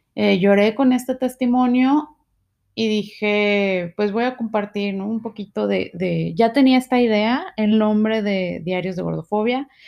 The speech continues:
pero hoy me animé.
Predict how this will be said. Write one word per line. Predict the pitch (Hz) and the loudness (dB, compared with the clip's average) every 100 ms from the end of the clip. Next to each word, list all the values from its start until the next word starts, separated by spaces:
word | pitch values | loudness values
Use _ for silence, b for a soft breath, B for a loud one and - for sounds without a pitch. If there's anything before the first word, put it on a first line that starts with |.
| B B B B B _ _ _ _ _ - | B B B B B _ _ _ _ _ 0
pero | 254 254 277 294 302 - | 4 6 6 6 4 0
hoy | 254 | 0
me | 254 | 2
animé. | 254 226 180 | 0 -2 -4